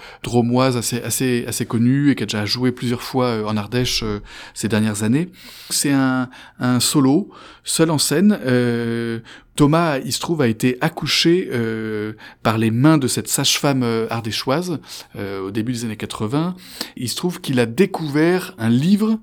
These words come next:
qui racontait l'histoire de cette sage-femme assez extraordinaire qui a, hum, travaillé pendant, euh, trente-cinq ans, euh,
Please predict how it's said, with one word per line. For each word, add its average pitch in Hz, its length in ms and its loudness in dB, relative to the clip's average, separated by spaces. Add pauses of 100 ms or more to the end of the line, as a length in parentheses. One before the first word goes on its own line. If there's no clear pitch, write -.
(180)
qui - 160 0
racontait 165 480 2
l'histoire 160 280 -2
de - 60 -2
cette - 220 -4
sage-femme 135 640 0
assez 110 280 -2
extraordinaire 120 640 -4
qui - 80 -6
a, 95 200 0
hum, 95 260 -10
travaillé 123 560 -2
pendant, 110 500 -4
euh, 98 40 -8
trente-cinq 113 580 -4
ans, 123 300 -2
euh, 101 40 -6